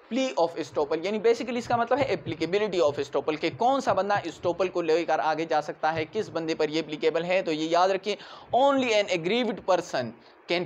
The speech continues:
plea for estoppel, not representative, यानी मैं किसी की behalf पर ये नहीं कह सकता कि उसके साथ जो आपने contract किया था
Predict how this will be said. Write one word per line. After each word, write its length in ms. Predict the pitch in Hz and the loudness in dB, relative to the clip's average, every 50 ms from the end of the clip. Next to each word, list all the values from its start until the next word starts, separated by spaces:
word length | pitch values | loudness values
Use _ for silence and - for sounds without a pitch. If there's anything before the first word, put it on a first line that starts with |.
| 170 - | -4 -6
plea 160 | 185 202 202 | -6 -6 -4
for 160 | 175 196 151 147 | -2 0 0 0
estoppel, 500 | 147 147 - - 156 147 156 170 160 151 | 0 -2 0 -2 0 0 0 0 0 0
not 240 | 156 165 175 180 175 | 2 2 2 2 0
representative, 600 | 170 160 160 160 156 147 147 143 139 143 135 151 135 | -2 -4 -2 -4 -4 -4 -4 -6 -6 -6 -6 -6 -4
यानी 240 | 139 151 160 160 160 | -4 -4 -2 -2 -2
मैं 220 | 165 190 247 269 220 | -2 -2 -2 -2 -2
किसी 200 | 233 233 - 240 | -4 -8 -10 -8
की 120 | 196 214 | -8 -8
behalf 480 | 196 165 165 156 160 180 208 233 233 - | -2 -2 0 2 4 4 4 4 4 2
पर 120 | 220 214 | -2 -2
ये 140 | - 185 214 | 0 -2 -4
नहीं 160 | 208 240 247 | -4 -4 -4
कह 140 | 196 - 180 | 0 0 0
सकता 340 | 160 - 151 - - 160 151 139 - - - - - - - - 180 | 0 -2 -6 -2 0 0 0 0 -4 -10 -18 -20 -20 -20 -6 -2 0
कि 180 | 185 180 165 - - - - - - - - - - - - | 2 2 0 -2 -6 -14 -20 -18 -18 -18 -18 -20 -16 -2 0
उसके 320 | 226 262 254 - - 208 | 0 0 0 0 0 0
साथ 160 | 190 202 180 | 2 2 0
जो 120 | 180 175 190 | 2 4 4
आपने 240 | 175 170 175 180 170 | 4 4 2 -2 -4
contract 520 | 175 160 160 156 156 180 226 240 226 - | 0 0 -2 0 2 2 0 0 0 -4
किया 280 | - - 196 170 156 156 | -6 0 2 4 4 4
था 200 | 156 - 165 | 4 4 2